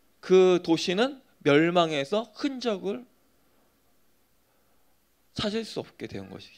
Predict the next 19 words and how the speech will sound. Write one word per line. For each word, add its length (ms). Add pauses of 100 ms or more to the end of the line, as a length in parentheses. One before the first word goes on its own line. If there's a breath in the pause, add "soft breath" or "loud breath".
된 160
것입니다. 580 (1160)
할렐루야. 880 (1400 soft breath)
우리는 420 (180 loud breath)
하나님의 800
음성이 360
황당하다고 840
생각해도 680 (220 loud breath)
그것이 400
분명히 540
하나님의 460
음성이라면, 840
크-, 80 (440)
크게 140
한번 240
따-, 300
따라해 200
봅시다. 340 (240 loud breath)
분명히 760